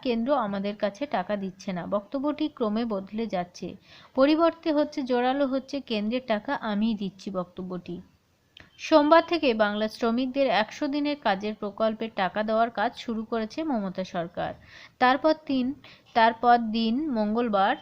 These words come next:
ছিল পুরুলিয়ার প্রশাসনিক সভা। মমতা সেখানে গিয়ে জানান, তার সরকার একশো দিনের কাজের টাকা দেওয়ার কাজ শুরু করেছে।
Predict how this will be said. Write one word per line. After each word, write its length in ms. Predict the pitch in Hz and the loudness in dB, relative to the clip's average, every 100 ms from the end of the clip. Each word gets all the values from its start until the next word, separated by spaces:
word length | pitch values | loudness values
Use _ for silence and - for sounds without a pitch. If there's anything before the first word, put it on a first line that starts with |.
| - | -10
ছিল 300 | - 214 196 | -6 -4 -4
পুরুলিয়ার 560 | 214 214 254 269 269 | -4 -4 -2 0 0
প্রশাসনিক 640 | 262 196 - 226 247 254 - | -2 -6 -6 -6 -2 -2 -2
সভা। 320 | 240 220 302 | -4 -2 -2
মমতা 400 | 302 233 247 285 | -2 -2 -2 -2
সেখানে 440 | 277 254 - 262 | -4 -8 -4 -4
গিয়ে 200 | 262 269 | -2 -2
জানান, 400 | 254 202 208 247 302 - | -2 -2 -2 -4 -6 0
তার 240 | 233 - | 4 4
সরকার 520 | 311 302 220 - 165 | 2 0 0 0 -4
একশো 400 | - 208 - 320 | -2 -4 -2 -4
দিনের 280 | 294 311 311 | 0 0 -2
কাজের 320 | 302 208 208 214 | -2 -2 -2 -6
টাকা 220 | 190 196 | -6 -4
দেওয়ার 280 | 202 185 190 | -4 -2 -4
কাজ 280 | 190 202 240 | -2 -4 -4
শুরু 240 | - 220 | -6 -6
করেছে। 500 | 214 196 175 - 165 | -2 -4 -4 -8 -10